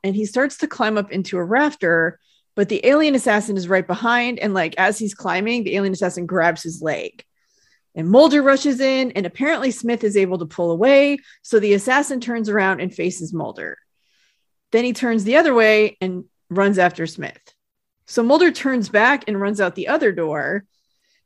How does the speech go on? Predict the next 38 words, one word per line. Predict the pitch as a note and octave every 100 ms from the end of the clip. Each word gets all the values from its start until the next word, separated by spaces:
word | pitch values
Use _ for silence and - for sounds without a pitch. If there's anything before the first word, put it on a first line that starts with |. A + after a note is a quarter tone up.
| _
and | G3 F#3+ A#3
Smith | - C#4+ D#4+
finds | - C#4 B3
a |
door | A#3+ A#3 A3+
that's | G#3 G#3
labeled | F#3+ F#3 -
exit | D4+ D4 C4+ D4+ D4
and | G3 F#3
runs | F#3 F#3
through | - D4 D4
it, | C#4+ C#4+ -
and | G3
the | F#3+
assassin | F#3+ A3+ A3 G3
sees | F#3 D4 C#4
the | B3+
door, | C4 B3+
so | A#3+ G3+
he | G3 A3+ G#3+ G3+
also | G3 G3 E3 C3
heads | D#3+ D3+
through | F3 E3
it. | F3
So |
this | A3
is | A#3+
a | B3
really, | G#3 G3+ F#3+ F3
like, | D#3 G#2+ -
there's | - A3+
just | A#3 A3
a |
lot | F#3 E3+
of | D#3+
chasing | - G3+ G3 -
going | - - -
on. | - F2 -